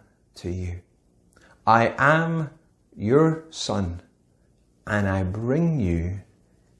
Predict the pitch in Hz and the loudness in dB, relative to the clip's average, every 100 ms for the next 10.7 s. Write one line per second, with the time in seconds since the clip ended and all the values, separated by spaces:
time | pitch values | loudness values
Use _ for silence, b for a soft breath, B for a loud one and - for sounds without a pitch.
0 | _ - - 98 107 110 - - _ _ | _ -18 -4 0 2 0 -6 -18 _ _
1 | _ - - - 87 90 95 101 104 _ | _ -20 -10 -4 -2 -2 -6 -12 -20 _
2 | _ _ _ _ _ _ _ _ _ _ | _ _ _ _ _ _ _ _ _ _
3 | _ _ _ _ _ _ _ _ _ b | _ _ _ _ _ _ _ _ _ b
4 | b b - 127 143 165 170 170 170 170 | b b -2 4 6 6 8 8 6 0
5 | 160 - 151 151 156 160 - 139 - - | -4 -2 -2 -2 -2 -4 -6 -8 -10 -20
6 | _ _ _ _ _ _ 101 98 104 107 | _ _ _ _ _ _ -10 -4 -2 0
7 | 95 - - - 135 156 185 196 180 170 | 0 -2 -8 6 8 10 8 6 6 2
8 | 123 - - 147 180 - 123 98 95 - | 2 -2 -4 -2 0 0 0 0 -4 -10
9 | _ _ _ _ _ - 107 104 - - | _ _ _ _ _ -8 -4 -4 0 6
10 | 143 143 120 101 113 104 90 | 8 8 4 -2 -4 -4 -6